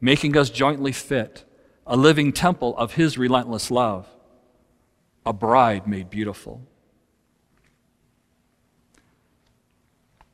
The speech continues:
Our third rhythm of abiding, mission. "Take up your cross and follow me. Where two or three are gathered in my name, there am I in their midst.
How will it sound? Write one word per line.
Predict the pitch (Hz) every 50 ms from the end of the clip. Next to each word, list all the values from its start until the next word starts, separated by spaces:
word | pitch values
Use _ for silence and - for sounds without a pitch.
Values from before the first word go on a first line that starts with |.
| _ _ -
Our | 110 120
third | 117 - - 147 147 147 131 110
rhythm | 107 117 107 110 110 107
of | 104 101 110
abiding, | 101 98 107 104 107 104 101 98 101 95 - _ _ _ _ _ _ -
mission. | 110 110 - - 104 87 90 107 - _ _ _ _ _ _ _ _ _ _ _ _ _ _ _ - - _ _ _ _ _ _ _ _ _ _ _ _
"Take | - 143 139 -
up | 160 156 -
your | 160 143
cross | - - - 131 135 127 - - 120
and | 113
follow | - - 117 117 117 113 110
me. | 107 117 107 104 104 113 113 - _ _ _ _ _ _ _ _ _ _ _ _ _ _ _ _ _ _ _ _ _ _ _ _ _ _ _ _
Where | 143 147
two | - - 226 240
or | 240 214
three | 202 - 220 202
are | 185 165
gathered | 151 131 147 156 165 175 175 160 156
in | 151 143
my | 147 143 143
name, | 131 127 143 151 151 131 123 117 107
there | 107 131 156 170 170
am | 156 139
I | 123 123 139 143
in | 143 139 135
their | 131 120 120
midst. | 123 135 127 110 - - - - -